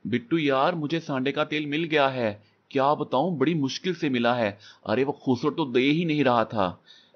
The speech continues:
अब एक काम कर, जल्दी से ना बबलू और लक्की को मेरे घर पे ले आ।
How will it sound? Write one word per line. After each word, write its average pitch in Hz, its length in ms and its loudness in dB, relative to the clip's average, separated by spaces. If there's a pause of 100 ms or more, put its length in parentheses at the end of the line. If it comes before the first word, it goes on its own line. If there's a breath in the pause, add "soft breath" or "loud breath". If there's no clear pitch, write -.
(140)
अब 127 100 0
एक 143 140 0
काम 127 260 0
कर, 170 220 0 (300 soft breath)
जल्दी 143 320 0
से 160 140 -4
ना 185 140 2
बबलू 143 400 2
और 160 140 4
लक्की 143 280 0
को 165 140 -2
मेरे 151 200 2
घर 143 160 0
पे - 140 0
ले 104 180 4
आ। 101 140 0